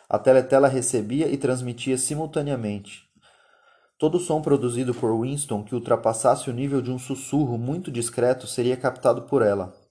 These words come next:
Mas, enquanto Winston permanecesse no campo de visão enquadrado pela placa de metal,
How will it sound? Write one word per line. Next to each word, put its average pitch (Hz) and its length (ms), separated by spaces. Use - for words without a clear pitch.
Mas, 117 600
enquanto 147 460
Winston 139 300
permanecesse 113 680
no 117 120
campo 139 280
de 117 120
visão 113 320
enquadrado 117 560
pela 104 240
placa 117 340
de 107 100
metal, 107 600